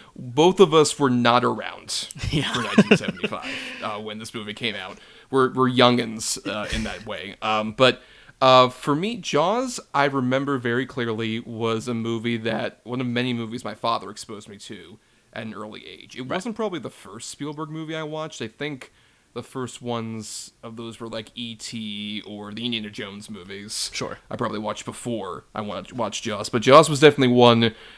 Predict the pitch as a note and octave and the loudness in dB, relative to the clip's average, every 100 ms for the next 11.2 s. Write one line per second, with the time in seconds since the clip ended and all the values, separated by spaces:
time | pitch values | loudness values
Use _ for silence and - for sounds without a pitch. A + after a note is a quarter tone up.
0 | - A#2 A#2+ A#2+ A2+ - - - C3 B2 | -4 4 6 6 4 -2 -10 -4 2 2
1 | B2 A#2 - - C#3+ D#3+ D3+ C#3+ C3+ C3+ | 0 -4 -12 0 4 4 2 4 4 4
2 | A#2 A2+ - F3 D3 A#2+ G#2+ F#2+ F#2 A2 | 0 0 0 6 6 6 2 -6 -8 -8
3 | - B2+ A#2+ A2 G#2 G#2 G#2 - A2 G#2 | -2 0 0 -4 -4 -4 -4 -10 -12 -10
4 | G#2 G#2+ G2 - - B2 A2 G#2+ F#2+ - | -6 -6 -8 -8 -4 -4 -4 -8 -10 -12
5 | G#2 - - - - - - - - - | -10 -12 -12 -6 -2 -2 -4 -8 -10 -10
6 | - G#2 G2 G2+ - - A2 F#2+ F#2 F#2+ | -4 -4 -4 -6 -6 -2 -4 -4 -8 -12
7 | F#2+ _ - G2 F#2+ G#2+ - - - - | -14 _ -12 -10 -10 -12 -10 -8 -6 -2
8 | B2 A2+ A2 - - A#2+ A2+ C#3 D3 D3+ | 0 -2 -2 -4 0 0 2 2 2 -2
9 | - D3+ - G#3 F3 C#3 - - - - | -4 -6 -2 0 2 2 0 -10 -12 -4
10 | F3 G3 E3 C#3 B2 - B2+ A#2+ G#2 D#2+ | 6 8 8 2 -4 -4 0 0 -2 -8
11 | - | -16